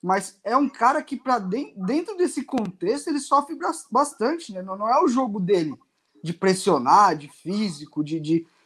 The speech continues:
de subir pra pressionar, de tá toda hora esticando, acelerando o ritmo. Então, eu, eu, eu vejo até o Inter, cara, obviamente, a comparação é, é simplesmente na questão do ritmo, é, ainda não tem essa comparação,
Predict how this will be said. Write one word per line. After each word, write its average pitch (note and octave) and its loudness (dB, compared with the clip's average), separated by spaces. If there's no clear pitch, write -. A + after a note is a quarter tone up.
de F3 -2
subir G#3 2
pra G3+ 2
pressionar, F#3+ 4
de D#3+ -4
tá E3+ -2
toda G3 0
hora F#3+ 2
esticando, G#3+ -4
acelerando G3+ -2
o F3+ -4
ritmo. F3 -6
Então, A#3 2
eu, G#3 -4
eu, G#3+ -4
eu G#3+ 8
vejo C#4+ 4
até - 2
o D4+ 2
Inter, B3 -6
cara, D3 -4
obviamente, F#3+ -8
a C#3+ -4
comparação E3 -6
é, E3+ -8
é C#3+ -14
simplesmente E3+ 0
na D#3 -8
questão D3+ -2
do C#3 2
ritmo, C#3+ -4
é, A2 4
ainda F#3+ 6
não F3+ 4
tem F#3 -6
essa G3+ -6
comparação, E3+ -2